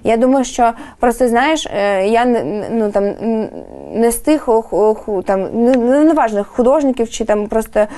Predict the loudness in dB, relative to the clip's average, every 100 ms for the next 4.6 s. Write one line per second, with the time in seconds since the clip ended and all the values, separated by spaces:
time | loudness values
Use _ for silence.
0 | -20 -20 -20 -10 -2 0 0 2 2 2
1 | 0 -2 0 0 2 0 -2 -12 -2 0
2 | 2 0 -2 0 0 0 -2 -6 -20 -12
3 | -2 2 2 2 2 2 0 -2 -6 -6
4 | -2 0 4 4 4 0